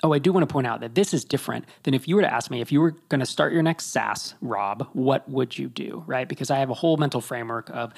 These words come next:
I don't plan to ever start a SaaS, but if I did, there'd be a bunch of stuff I would do. And it's not what I would recommend if you're a twenty-year-old, a twenty-five-year-old, really age doesn't matter. It's really, I'd say, an inexperienced startup founder who wants to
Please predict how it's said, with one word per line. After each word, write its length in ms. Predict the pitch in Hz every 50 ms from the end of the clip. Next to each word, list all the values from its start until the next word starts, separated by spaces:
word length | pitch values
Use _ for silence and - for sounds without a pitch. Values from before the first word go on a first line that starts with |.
| - - -
I 40 | 208
don't 140 | 208 - -
plan 280 | - 160 165 165 160
to 40 | 151
ever 140 | - 147 156
start 200 | - - 135 131
a 40 | -
SaaS, 320 | - 127 120 120 117 -
but 120 | - -
if 140 | 143 135 -
I 80 | 143 139
did, 320 | 127 - 131 117 113 110
there'd 140 | 120 113 110
be 80 | 117 110
a 60 | 104
bunch 300 | - - 120 120 113 -
of 80 | 120 - _ _
stuff 380 | - - - - 107 - - -
I 100 | 113 113
would 140 | - - -
do. 160 | - - - - - -
And 100 | - 147
it's 160 | 143 143 - -
not 320 | 143 170 208 226 - -
what 120 | 147 143
I 80 | 135 127
would 100 | 120 117
recommend 480 | 120 113 - 135 123 123 123 123 123 -
if 160 | 135 - -
you're 220 | 131 123 117 - - - - - - - - - -
a 140 | - 123
twenty-year-old, 680 | - - - 135 135 135 131 123 117 110 110 107 113 113
a 40 | 107
twenty-five-year-old, 800 | - - 143 147 - 170 156 139 147 139 135 131 131 131 - -
really 220 | 202 233 220 143 -
age 200 | 113 117 107 110
doesn't 280 | - 117 110 123 - -
matter. 240 | 113 110 110 113
It's 160 | 117 117 - 160
really, 320 | 147 131 120 117 117 123 - -
I'd 160 | 147 139 -
say, 80 | 156
an 100 | 127 123 -
inexperienced 680 | 175 165 165 151 - - - 143 139 131 127 - -
startup 280 | - - 127 120 123 117
founder 500 | - 131 123 123 127 127 127 123 117 - _ _ -
who 500 | - - 139 131 131 127 127 123 120 - - _ _ _ _ _
wants 440 | - - 131 131 131 131 135 - -
to 280 | - - 135 113 113